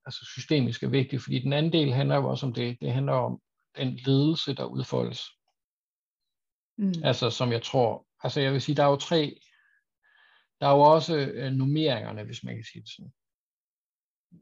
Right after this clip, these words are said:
Speaker 2: Ja.
Speaker 1: Øh,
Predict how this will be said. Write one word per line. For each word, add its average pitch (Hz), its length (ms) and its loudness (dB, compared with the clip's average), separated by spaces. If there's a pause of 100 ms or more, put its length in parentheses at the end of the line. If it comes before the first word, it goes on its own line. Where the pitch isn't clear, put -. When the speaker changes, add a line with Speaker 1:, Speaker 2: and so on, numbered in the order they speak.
(160)
Speaker 2:
Ja. 147 80 -12 (3250)
Speaker 1:
Øh, 117 460 4